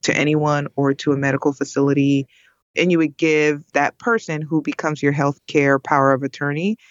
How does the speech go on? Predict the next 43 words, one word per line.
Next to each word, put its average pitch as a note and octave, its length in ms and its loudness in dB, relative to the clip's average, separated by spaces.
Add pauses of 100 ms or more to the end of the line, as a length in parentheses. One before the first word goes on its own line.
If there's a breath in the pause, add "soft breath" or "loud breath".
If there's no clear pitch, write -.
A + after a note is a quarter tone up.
(140)
you E3+ 100 -6
give F3 400 0
them D#3 240 2
permission C#3+ 540 -2
to D#3 120 -2
make C#3+ 380 2
those C#3 180 2
decisions D3 800 0
on C#3 220 2
your C3+ 140 2
behalf. C3 580 0 (400 loud breath)
You D3 220 0
give D3 200 2
them C#3+ 140 0
permission C#3 440 -4
to C3+ 120 0
get C3 160 0
your C3+ 140 0
medical C3 400 0
records. D#3+ 640 -2 (360 soft breath)
All F3+ 160 2
of E3 80 0
those D3+ 220 -2
decisions C#3+ 800 -4
and D3 220 0
authorities D3 520 2
are C3+ 140 2
in C#3+ 140 0
the C#3+ 60 0
healthcare C#3 520 0
power - 200 -2
of C#3 80 -4
attorney. - 420 -4 (580 loud breath)
So G3+ 160 0
those B3+ 260 2
are B3+ 100 2
generally F#3+ 540 0
the E3 100 0
four E3 440 0
documents E3 800 -2
that D#3+ 220 0
should F#3 440 -2
be E3+ 300 -2